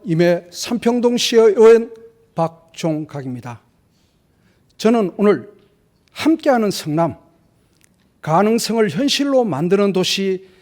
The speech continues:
성남의 미래 오십 년을 위해 우리가 지금 무엇을 해야 하는지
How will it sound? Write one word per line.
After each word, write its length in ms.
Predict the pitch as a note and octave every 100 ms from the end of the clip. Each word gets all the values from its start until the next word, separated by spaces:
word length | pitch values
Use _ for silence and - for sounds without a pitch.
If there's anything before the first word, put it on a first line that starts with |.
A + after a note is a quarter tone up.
| _ _
성남의 640 | - - G#3+ A#3+ C#4+ C#4+
미래 340 | G3 F3 A#3 B3+
오십 440 | F3+ F#3+ B3 C#4+
년을 420 | D4 C4+ B3 F3
위해 340 | E3+ F3+ F#3 F#3 - _ _ _ _
우리가 320 | D3+ F#3 G#3
지금 480 | G3+ G#3 A#3 F#3+ -
무엇을 560 | D3 C#3 G3 B3 D#4+ A#3+
해야 160 | C#4 C#4
하는지 680 | - C4+ C4 A3 A#3 F3+